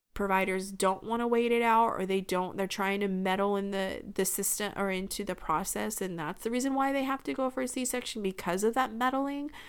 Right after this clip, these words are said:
It's just very frustrating, the impact that it will have on that mom later on in life if they wanna have more children. And so th-, it was a really good refresher in that sense.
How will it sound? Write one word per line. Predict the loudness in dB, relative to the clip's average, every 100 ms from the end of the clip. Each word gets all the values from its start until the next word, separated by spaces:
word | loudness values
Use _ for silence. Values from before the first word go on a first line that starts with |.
| -18 -18 -20 -16
It's | -4 -2 0
just | 0 -2
very | 0 0 0 -2
frustrating, | 0 0 0 0 0 -2 -4 -6
the | -4 -2
impact | -2 -2 0 -2 -2
that | -6
it | -4
will | -4
have | -4 2 2 2
on | -2 -6
that | -6 -6
mom | -2 0 2 2 0 -6 -12 -20 _ _ _ -12
later | -4 0 2 2
on | 0 -2
in | -2
life | -4 -4 -8 -8
if | -6 -4
they | -4
wanna | -4 -4 -4
have | -4
more | -6 -8
children. | -6 -8 -8 -10 -12 -18 _ _ _ _ -2
And | 0 0
so | 0 2 2
th-, | 0 0
it |
was | 2 2
a |
really | 4 4 4
good | 4 2
refresher | 0 -2 -2 -2 -4
in | -4
that | -4 -6
sense. | -8 -10 -12 -14 -14